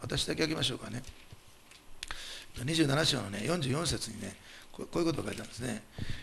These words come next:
「イエスと一緒に十字架につけられた強盗どもは同じようにイエスを罵った」と。で、この前に、その、祭司や律法学者たち、通り行く人たちがもうイエス様を罵るんですね。もう散々に。で、「神だったら降りてこい、そしたら死んでやる」とかね、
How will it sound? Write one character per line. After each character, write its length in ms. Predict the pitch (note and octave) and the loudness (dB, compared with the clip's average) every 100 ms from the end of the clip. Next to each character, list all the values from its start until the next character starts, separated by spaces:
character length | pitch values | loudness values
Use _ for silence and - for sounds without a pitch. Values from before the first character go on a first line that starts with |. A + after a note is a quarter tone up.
| - | 12
「イ 100 | G#3+ | 12
エ 80 | |
ス 100 | A3 | 12
と 100 | - | 12
一 80 | E3+ | 12
緒 160 | - D#3 | 12 10
に 140 | D3 G#2+ | 4 10
十 180 | C#3 | 12
字 80 | F#3 | 12
架 80 | F#3+ | 10
に 60 | F#3+ | 8
つ 60 | |
け 80 | G3+ | 10
ら 40 | |
れ 40 | F3+ | 10
た 120 | B2 | 10
強 260 | B2+ G#3 A3+ | 12 12 12
盗 220 | G#3+ E3+ | 10 10
ど 180 | B2+ A#3+ | 12 12
も 160 | G3 | 12
は 260 | D#3+ G#3 - - - | 12 10 8 -10 -4
同 100 | - D3+ F3+ | 8 12 12
じ 80 | |
よ 60 | A#3 | 12
う 20 | |
に 60 | F3+ | 8
イ 20 | |
エ 40 | |
ス 100 | D#3+ | 4
を 40 | A#2+ | 4
罵 120 | A#2 | 2
っ 20 | |
た」 140 | - - | 0 0
と。 200 | - - - - | -6 -12 -14 -8
で、 60 | - | 4
こ 140 | - | 10
の 80 | B3 | 12
前 220 | B3+ G#3+ | 12 12
に、 280 | G3 F3 C3 - - - | 12 8 6 -6 -10 -2
そ 120 | C#3+ | 2
の、 220 | C#3+ C3 - | 2 2 2
祭 260 | - C#3+ | 6 6
司 180 | D3 - | 8 8
や 80 | D3+ | 8
律 140 | C#3+ | 8
法 120 | D3 D#3 | 6 4
学 100 | D#3 | 6
者 120 | D3+ | 6
た 120 | C3 | 6
ち、 200 | B2 A2 - - - | 2 -2 -6 -18 0
通 160 | - D#3+ | 8 10
り 80 | |
行 20 | E3 | 10
く 40 | |
人 120 | - | 8
た 40 | C#3 | 6
ち 80 | C3+ | 6
が 120 | B2 | 6
も 80 | A2+ | 8
う 40 | |
イ 40 | |
エ 60 | F3 | 10
ス 100 | - | 10
様 60 | A#2 | 8
を 40 | |
罵 320 | C3 G3 A3 | 4 6 6
る 60 | G#3+ | 4
ん 40 | |
で 60 | B2+ | 2
す 100 | A2+ | 0
ね。 140 | D3 - - - - | -2 -4 -12 -14 -2
も 60 | |
う 20 | |
散 240 | A#2 C3+ C#3+ | 8 8 8
々 120 | C#3 B2+ | 4 2
に。 160 | A#2+ - - - - - | -2 -6 -12 -20 -12 -6
で、 80 | - | 2
「神 200 | E3+ D3+ | 4 4
だ 60 | |
っ 40 | C#3 | 4
た 60 | |
ら 60 | C#3 | 4
降 20 | |
り 60 | C3 | 4
て 60 | |
こ 80 | B2+ | 4
い、 40 | |
そ 100 | A2+ | 2
し 60 | C#3 | 12
た 80 | - | 12
ら 60 | |
死 100 | D#3+ | 12
ん 40 | C#3 | 4
で 60 | |
や 60 | C3 | 2
る」 40 | B2 | 2
と 60 | |
か 100 | A2+ | 0
ね、 140 | C3 | 0